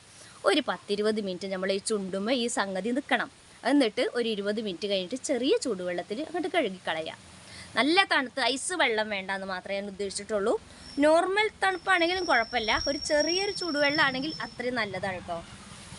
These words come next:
എന്നിട്ട് എന്ത് ചെയ്യുക, നമ്മൾ വൈകുന്നേരം കിടന്നുറങ്ങുക. അങ്ങനെ എന്നും ഈ, ഇത് എന്നും നമുക്ക് ഈ ഒരു സംഗതി ചെയ്യാം. പിന്നെ കുറച്ച് കഴിയുമ്പോൾ കാണാം നിങ്ങളെ ചുണ്ടൊക്കെ നല്ല സോഫ്റ്റ്, സോഫ്റ്റ്, സോഫ്റ്റായി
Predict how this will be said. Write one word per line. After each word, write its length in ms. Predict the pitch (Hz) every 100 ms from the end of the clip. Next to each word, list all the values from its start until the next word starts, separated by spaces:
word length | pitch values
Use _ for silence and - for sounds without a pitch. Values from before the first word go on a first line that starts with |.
| - - - - - - 226
എന്നിട്ട് 260 | 269 277 277
എന്ത് 120 | 226
ചെയ്യുക, 320 | 220 320 - - - - - - - - - -
നമ്മൾ 200 | 247 247 571 - - 359
വൈകുന്നേരം 400 | 285 226 220 -
കിടന്നുറങ്ങുക. 440 | 466 226 180 - - - - - - - - -
അങ്ങനെ 260 | 226 254 262 233
എന്നും 380 | 226 233 254 320 - - 240
ഈ, 20 | 247 247
ഇത് 160 | 226 262 247 - - - 262
എന്നും 260 | 311 403 381
നമുക്ക് 240 | 311 302 294
ഈ 20 | 294
ഒരു 80 | 285 302
സംഗതി 300 | 247 226 277 254
ചെയ്യാം. 280 | 226 294 - - -
പിന്നെ 200 | 262 262 269
കുറച്ച് 280 | 226 - 247
കഴിയുമ്പോൾ 340 | 226 202 208 202
കാണാം 220 | 202 247 - - - -
നിങ്ങളെ 220 | 202 208 214 214
ചുണ്ടൊക്കെ 360 | 196 196 214 202
നല്ല 140 | 190 - -
സോഫ്റ്റ്, 420 | 127 - - 131 -
സോഫ്റ്റ്, 360 | 135 - - 127
സോഫ്റ്റായി 720 | - 135 254 - - 226 208